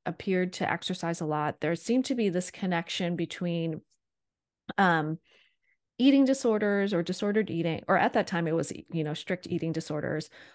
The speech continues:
um, menstrual cycle dysfunction. So they would either not have a period or their period would be, uh, you know, abnormal, and, um, bone health. And so they would notice that, you know, the, the bone mass of these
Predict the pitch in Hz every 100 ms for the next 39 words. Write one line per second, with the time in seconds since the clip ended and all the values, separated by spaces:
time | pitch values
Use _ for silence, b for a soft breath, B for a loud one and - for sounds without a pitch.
0 | _ 180 165 156 156 160 - 190 202 -
1 | 202 - 170 170 170 - 165 160 - 147
2 | 147 151 - 156 156 170 160 156 - 165
3 | 160 156 156 156 185 185 214 - 214 208
4 | 208 214 202 196 185 190 - 165 160 160
5 | 156 - 175 170 160 165 143 160 160 -
6 | - - 160 143 - - 170 165 170 156
7 | 147 147 - B B B B _ _ _
8 | 269 269 196 185 208 - - - 190 180
9 | 180 - _ - 214 339 - 107 110 -
10 | _ _ 196 185 190 190 185 185 190 196
11 | - 180 170 170 B B B - 185 170
12 | 165 - - 175 180 175 170 160 165 -
13 | 180 190 220 220 - 180 170 165 165 -
14 | 185 170 175 170 156